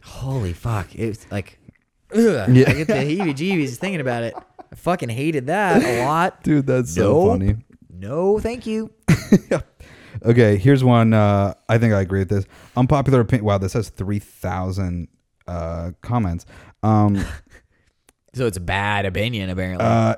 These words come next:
Speaker 2: if you're an adult wearing a baseball cap backwards, I immediately think less of your capabilities. <laughs> I gotta be honest. I mean, maybe not across the spectrum, but for sure.
Speaker 1: I would honestly think that that person probably makes a lot of money.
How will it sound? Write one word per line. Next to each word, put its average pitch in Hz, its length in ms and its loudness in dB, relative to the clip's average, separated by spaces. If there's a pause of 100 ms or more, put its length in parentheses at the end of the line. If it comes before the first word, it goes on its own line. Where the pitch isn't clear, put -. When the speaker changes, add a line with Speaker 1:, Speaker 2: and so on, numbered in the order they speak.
Speaker 2:
if 117 140 0
you're 120 180 4
an 151 80 2
adult 117 400 0
wearing 120 240 0
a 113 60 -2
baseball 104 420 -2
cap - 320 -6
backwards, 95 580 -4
I 95 140 -4
immediately 104 580 -2
think 101 240 -6
less 90 360 -6
of 95 100 -6
your 95 120 -6
capabilities. 95 840 -8
<laughs> 453 1500 -4 (1400)
I 165 120 0
gotta 185 240 2
be 175 120 4
honest. 170 520 2 (800)
I 147 160 2
mean, 156 380 2
maybe 156 340 2
not 160 280 2
across 120 420 -2
the 123 80 -6
spectrum, 123 600 -2
but 120 320 -2
for 120 200 0
sure. 80 480 -4 (140)
Speaker 1:
I 185 140 4
would 294 200 0
honestly 233 440 -2
think 208 320 -10
that 170 160 -8
that 139 240 -4
person 165 380 -2
probably 143 240 -4
makes 135 240 -8
a 139 40 -4
lot 123 200 -4
of 98 60 -4
money. 95 440 -8